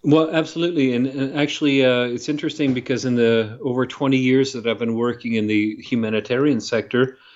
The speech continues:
it, it didn't really hit me that my own father himself was a refugee. But <laughs> most of the people that I do work with are either A,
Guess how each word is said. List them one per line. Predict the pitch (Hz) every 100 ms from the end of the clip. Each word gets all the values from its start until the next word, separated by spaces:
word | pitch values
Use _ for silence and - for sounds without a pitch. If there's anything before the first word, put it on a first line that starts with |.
| _ _ -
it, | 131 127 131
it | 156 135
didn't | 165 175
really | 147 117
hit | 107 190
me | 127 117
that | 110 110 104 - -
my | 117 117
own | 117 113 110 -
father | - - 135 127 98 117 - _ _ -
himself | 113 107 131 101 107 - _ _ _
was | - 110 107
a |
refugee. | 104 98 110 98 135 127 - _ _ _ _ _ _ _ 110
But | 127 120 120 -
<laughs> |
most | 117 139 196 -
of | 135
the | 127
people | 131 131 131 127 117 101
that | 104 117
I | 110 107
do | 104 139 139
work | 120 156 165
with | 113 113 123 -
are | 113 110 113 -
either | 113 127 127 117 117 120
A, | 117 123 160